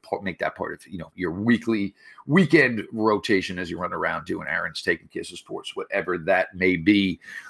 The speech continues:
Today's episode of Locked On Browns is brought to you by Blue Nile.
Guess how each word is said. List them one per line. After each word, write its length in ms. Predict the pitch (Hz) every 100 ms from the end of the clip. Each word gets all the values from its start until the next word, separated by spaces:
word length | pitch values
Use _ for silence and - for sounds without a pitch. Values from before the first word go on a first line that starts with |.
| -
Today's 560 | - 139 139 131 120 - - _
episode 680 | 135 143 143 - 110 85 80 -
of 140 | 98
Locked 300 | 95 101 -
On 240 | - 104 101
Browns 520 | 95 90 92 92 - _ _ _ _
is 320 | - 143 156 147
brought 260 | 120 127 143
to 100 | 151
you 60 | 143
by 220 | 139 147
Blue 560 | 143 127 120 - 127 147
Nile. 360 | 143 135 -